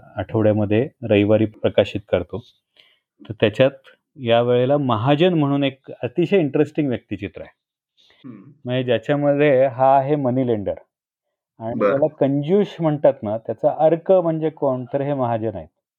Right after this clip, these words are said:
Speaker 2: <laughs>
Speaker 1: आणि आपल्या आसपास अनेक कंजूस लोक सापडतात, त्यांच्या कथा असतात, त्या एकमेकांना सांगितल्या जातात.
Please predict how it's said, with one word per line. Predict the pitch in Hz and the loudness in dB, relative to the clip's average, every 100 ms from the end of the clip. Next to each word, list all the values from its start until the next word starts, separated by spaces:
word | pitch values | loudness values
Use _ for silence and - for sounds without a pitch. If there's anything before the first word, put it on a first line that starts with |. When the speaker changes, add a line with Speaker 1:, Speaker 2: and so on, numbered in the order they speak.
| _ _ _ | _ _ _
Speaker 2:
<laughs> | - - 123 - - - - - | -16 -8 -8 -6 -6 -6 -12 -10
Speaker 1:
आणि | 113 135 | -6 -2
आपल्या | 127 151 151 | 0 4 2
आसपास | - 175 165 | 2 0 2
अनेक | 175 185 190 | 0 0 0
कंजूस | 180 175 160 | -2 -2 -2
लोक | 165 143 | -2 -2
सापडतात, | 151 - 143 151 139 147 143 | -2 0 0 0 -2 2 2
त्यांच्या | 139 135 131 | 2 -4 -4
कथा | 139 127 135 | -4 -2 0
असतात, | 135 120 127 123 | 0 0 0 0
त्या | - 123 | 0 -6
एकमेकांना | 117 120 120 127 | -6 -8 -6 -4
सांगितल्या | 123 113 110 117 123 | -6 -8 -10 -8 -6
जातात. | 107 - 98 | -6 -4 -4